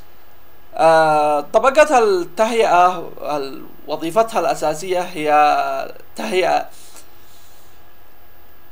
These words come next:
هي تهيئة البيانات من الطبقة اللي فوق طبقة التطبيق و، آه،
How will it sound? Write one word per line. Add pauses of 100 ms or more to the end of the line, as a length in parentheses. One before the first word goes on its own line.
(520)
هي
تهيئة
البيانات
من
الطبقة (200)
اللي
فوق (460)
طبقة
التطبيق
و،
آه،